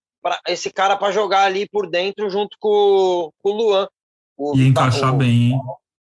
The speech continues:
Speaker 1: pô, ele fez muito isso. Ele fez muito isso. Ele era dez na base, depois ele jogou de falso nove com o Mancini, quando machucou, né? Pô, é um cara que poderia, claro, que ele vai voltar. Tem, o Corinthians tem que tomar todos os cuidados com ele, né? A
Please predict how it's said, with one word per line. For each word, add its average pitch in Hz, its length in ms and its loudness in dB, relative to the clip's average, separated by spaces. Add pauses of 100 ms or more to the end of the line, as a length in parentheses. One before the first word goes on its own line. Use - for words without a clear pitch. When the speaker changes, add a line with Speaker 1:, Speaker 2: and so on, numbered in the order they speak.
(280)
Speaker 1:
pô, 220 100 -2
ele 160 180 -4
fez 185 280 -4
muito 202 420 -4
isso. 165 380 -6 (180)
Ele 120 120 -6
fez 135 220 -6
muito 202 260 -6
isso. 190 240 -4
Ele 156 80 0
era 175 180 0
dez 160 400 0
na 135 200 -4
base, 202 460 -4 (280)
depois 165 300 -6
ele 175 140 -6
jogou 160 380 -2
de 143 220 -6
falso 185 360 -2
nove 185 560 -2 (400)
com 135 180 -4
o 135 80 -8
Mancini, 147 640 -6
quando 123 200 -4
machucou, 131 540 -4
né? 208 180 -6 (500)
Pô, 277 80 0
é 262 60 2
um 220 180 -2
cara 214 220 0
que 226 140 -12
poderia, 226 680 0
claro, 160 560 0 (160)
que 113 60 -16
ele 107 300 -6
vai 117 160 -2
voltar. 127 640 -2 (400)
Tem, 127 120 -10
o 117 80 -18 (100)
Corinthians 117 220 -6
tem 143 100 -14
que - 40 -20
tomar 147 200 -4
todos 147 280 -8
os - 40 -16
cuidados 127 420 -4
com 107 120 -8
ele, 143 220 -2
né? 120 260 -4
A 104 60 -8